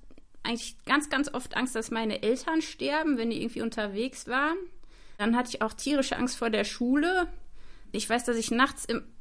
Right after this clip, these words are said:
öfter mal Angst hatte, dass mir die Decke auf den Kopf fällt. Ich hab auch extrem krasses Zeug geträumt und dann, äh, öfter bin ich aufgewacht und dachte, es brennt. Ähm, ja, als Teenie wuchs dann die Angst, nicht liebenswert zu sein. Da hatte ich Angst vor Zurückweisung, Angst zu versagen, was mir in der Schulzeit regelmäßig und gut gelang.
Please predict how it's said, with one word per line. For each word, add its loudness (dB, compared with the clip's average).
öfter 4
mal 8
Angst 2
hatte, -2
dass 0
mir 2
die 0
Decke 0
auf 0
den 0
Kopf -2
fällt. 2
Ich -4
hab 0
auch -2
extrem 2
krasses 0
Zeug 0
geträumt 2
und 2
dann, 0
äh, -8
öfter 0
bin 0
ich -4
aufgewacht -2
und -2
dachte, -2
es -6
brennt. 2
Ähm, 2
ja, 6
als 6
Teenie 8
wuchs -2
dann 8
die 4
Angst, 4
nicht 0
liebenswert 6
zu -2
sein. 6
Da 4
hatte -4
ich -4
Angst -2
vor 0
Zurückweisung, 2
Angst -2
zu -4
versagen, 4
was -4
mir 2
in 0
der 2
Schulzeit -2
regelmäßig 0
und 0
gut -4
gelang. 2